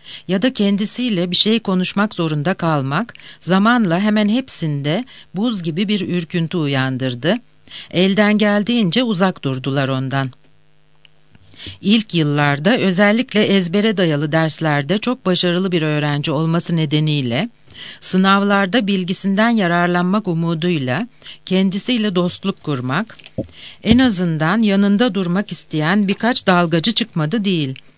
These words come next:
Ama hem kağıdının üstüne yüzü değecek kadar eğildiğinden, hem tüm sorularını yanıtsız bıraktığından, onlar da çabucak uzaklaştılar yanından.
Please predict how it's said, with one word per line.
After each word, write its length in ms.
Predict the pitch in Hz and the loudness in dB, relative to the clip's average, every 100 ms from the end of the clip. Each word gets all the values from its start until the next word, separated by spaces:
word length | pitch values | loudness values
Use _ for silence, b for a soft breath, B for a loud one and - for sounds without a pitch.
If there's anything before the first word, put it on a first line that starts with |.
| - - B B | -20 -20 B B
Ama 240 | 175 190 | 0 2
hem 240 | 202 240 285 | 2 0 0
kağıdının 600 | 220 202 202 202 226 240 | 0 2 2 2 2 0
üstüne 500 | 180 - 165 156 175 | -4 -6 -4 -2 0
yüzü 360 | 190 180 185 | 0 0 -2
değecek 440 | 175 180 170 208 220 | 0 0 0 -2 -2
kadar 260 | 160 156 | -2 0
eğildiğinden, 920 | 180 160 151 143 143 135 127 131 165 240 _ B B B | 0 2 0 0 -2 -2 0 0 0 -2 _ B B B
hem 240 | - 226 262 | -2 0 0
tüm 260 | 247 262 | 0 -2
sorularını 580 | 254 196 175 170 160 180 | 0 0 0 0 0 0
yanıtsız 600 | 226 190 196 - 196 175 | 2 2 0 -2 -6 -4
bıraktığından, 920 | 151 127 127 139 131 127 127 170 262 - B B B | -2 -2 -4 -6 -4 -2 0 0 -2 -8 B B B
onlar 420 | - 202 226 240 208 | -2 2 2 2 0
da 60 | |
çabucak 480 | 208 240 196 196 240 | 0 0 0 0 -2
uzaklaştılar 840 | 185 180 170 170 151 - 156 147 | 0 -2 0 -2 -2 -2 -2 -2
yanından. 560 | 139 131 131 131 127 131 | -2 -4 -4 -4 -4 -6